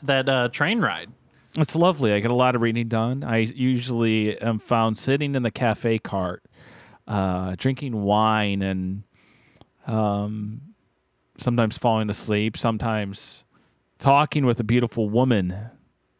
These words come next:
Speaker 2: about everything, the questions of the universe.
Speaker 1: Oh, do the beautiful women
Speaker 2: S-
Speaker 1: like that, or is it
Speaker 2: Oh, yes. Sometimes there are delays. Sometimes,
Speaker 1: Oh.
Speaker 2: you know, when you get to those splits in the tracks, someone has to make the decision.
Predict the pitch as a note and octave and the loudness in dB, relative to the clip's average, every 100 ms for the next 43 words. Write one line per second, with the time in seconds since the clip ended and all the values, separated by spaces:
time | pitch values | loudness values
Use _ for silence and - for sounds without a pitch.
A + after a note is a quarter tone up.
0 | _ _ - B2 A#2+ G2 - - - _ | _ _ 0 4 4 0 -8 -20 -20 _
1 | _ _ _ _ C3+ B2+ B2 A2+ G#2+ F#2+ | _ _ _ _ 0 4 0 0 -2 -2
2 | G2+ - B2+ - B2 A#2 A#2 A2+ D#3+ D3 | -4 0 0 0 -2 -2 0 2 2 0
3 | F#2 - - - - _ _ _ _ _ | -6 -10 -12 -12 -16 _ _ _ _ _
4 | G3 G3 C#3 C3+ C#3+ D3+ E3+ G3 F#3 D#3 | 2 4 4 2 2 4 4 4 2 4
5 | D#3+ D#3+ D3+ C#3 D#3 G3 G#3 A#3 E3 B2 | 4 4 4 2 2 0 2 2 4 2
6 | A#2 A#2+ C3+ B2 - D3+ D3 A2+ F#2+ - | 2 0 -2 -2 -2 2 4 4 0 -4
7 | - - - F#3 F#3+ E3+ D3+ D3 C3+ C#3 | -8 -2 2 2 2 2 2 0 2 2
8 | B2 B2 A#2 G2+ A2 - A#2+ C#3+ B3+ D4+ | 4 2 2 2 0 0 2 4 6 6
9 | A#3+ A#2+ G#2 G#2 _ _ _ _ - C3+ | 4 2 0 -2 _ _ _ _ -10 -6
10 | C3+ C3 C3 C3 C#3 D3 C3+ A#2 - - | -4 -2 -4 -4 -4 -2 -2 -2 -2 -6
11 | - - D3 C#3 - - - C3 A#2+ - | -8 0 4 4 2 -6 -4 -2 -2 2
12 | B2+ A#2 C3 - - - B2+ B2+ A#2+ B2 | 4 4 2 -4 -6 0 2 2 2 0
13 | - A#2 A2+ - A2+ G#2+ - A2+ A2 A#2 | 0 0 0 -2 -6 -6 -2 -2 -2 -4
14 | C3 | -4